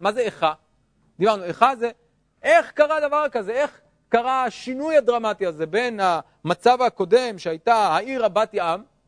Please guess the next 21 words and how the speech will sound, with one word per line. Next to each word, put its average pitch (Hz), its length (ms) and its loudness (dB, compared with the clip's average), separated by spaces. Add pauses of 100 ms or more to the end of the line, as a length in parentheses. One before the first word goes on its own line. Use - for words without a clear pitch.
(280)
עיר 262 220 0
מלאה, 220 560 2
עיר 214 160 -4
תוססת, 220 680 -2
עיר 226 200 -8
שיש 214 380 -4
לה 214 80 -2
קשרים 220 520 -4
עם 220 100 -10
כולם, 202 440 0 (320)
פתאום 285 360 2
היא 254 80 -4
הפכה 247 240 0
להיות 277 440 0 (1700)
בודדה, 208 460 2 (720)
אלמנה. 226 460 0 (240)
איך 302 200 6
יכול 320 220 2
להיות 320 180 2
דבר 302 280 0
כזה? 175 220 -6